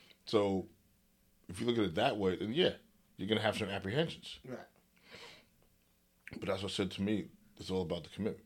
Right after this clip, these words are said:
Speaker 1: And it's not, once again, it's not guaranteed.
Speaker 2: You're right, it's not
Speaker 1: But,
Speaker 2: guar-
Speaker 1: but do you not do it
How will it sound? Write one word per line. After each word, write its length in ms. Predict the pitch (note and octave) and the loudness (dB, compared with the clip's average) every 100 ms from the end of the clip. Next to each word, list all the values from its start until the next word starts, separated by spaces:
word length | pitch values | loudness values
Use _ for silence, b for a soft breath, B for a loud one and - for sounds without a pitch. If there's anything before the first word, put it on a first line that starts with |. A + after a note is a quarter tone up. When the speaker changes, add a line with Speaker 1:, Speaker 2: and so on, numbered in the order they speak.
| _ _ _ _ _ _ | _ _ _ _ _ _
Speaker 1:
And 120 | G#2 A2+ | -6 -6
it's 100 | B2 | -4
not, 260 | C#3 G2+ F2+ | -4 -4 -4
once 180 | F#2+ G2+ | -4 -2
again, 280 | G2+ B2+ B2 | 0 0 -2
it's 140 | - - | -6 -6
not 200 | F2 D#2 | -6 -4
guaranteed. 460 | E2+ F2 - - - _ _ _ _ _ _ _ _ _ _ _ _ b b b - | -8 -8 -6 -8 -10 _ _ _ _ _ _ _ _ _ _ _ _ b b b -12
Speaker 2:
You're 160 | E3 | -6
right, 200 | A3 A3 - | -2 -4 -4
it's 160 | C3+ | -8
not 200 | D#3 G#3 | -6 -2
Speaker 1:
But, 180 | A2 A2 | 2 2
Speaker 2:
guar- 80 | - - - | 0 -8 2
Speaker 1:
but 320 | G#2+ G2+ - - - - - - - - _ _ _ _ - | 4 4 2 -16 -20 -20 -20 -20 -20 -20 _ _ _ _ -8
do 100 | G2 | -4
you 140 | E2+ | -4
not 400 | D#2+ D#2+ F#2 A2+ - | -4 0 2 2 2
do 180 | C#3 | 2
it 100 | F#3+ | 2